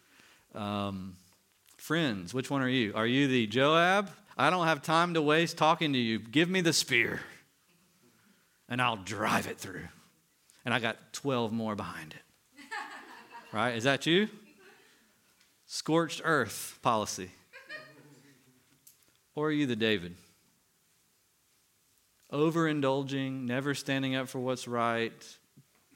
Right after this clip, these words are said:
just weeping over the pain. Which one are you?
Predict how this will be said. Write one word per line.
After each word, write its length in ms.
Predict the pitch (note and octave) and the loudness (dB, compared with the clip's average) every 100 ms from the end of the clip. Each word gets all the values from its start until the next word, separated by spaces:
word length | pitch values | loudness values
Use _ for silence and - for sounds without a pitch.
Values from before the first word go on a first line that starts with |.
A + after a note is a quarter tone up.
| - - - _ A2 | -20 -20 -20 _ -4
just 460 | C3 C#3+ C3+ - - - | 0 0 -2 -8 -12 -6
weeping 640 | C3+ B2+ B2+ B2 B2 B2+ B2 - | -2 0 0 -2 -2 -6 -12 -8
over 480 | B2 A#2+ A#2 A2+ A2+ - - - - | -6 -4 -4 -4 -6 -14 -20 -20 -18
the 80 | A2+ | -16
pain. 580 | - A#2 G2+ G2+ F#2 F#2+ F2+ _ _ _ _ _ _ _ _ _ _ _ - - _ _ _ _ _ _ _ _ _ _ _ _ _ _ _ _ _ C4 G4+ G4+ C4+ C#4+ _ _ _ _ _ _ _ _ _ _ _ | -8 -6 -4 -6 -10 -14 -20 _ _ _ _ _ _ _ _ _ _ _ -20 -20 _ _ _ _ _ _ _ _ _ _ _ _ _ _ _ _ _ _ _ _ _ _ _ _ _ _ _ _ _ _ _ _ _
Which 160 | C3 - | -12 -4
one 100 | G3 | -2
are 180 | G#3 | 0
you? 120 | G#3 | 0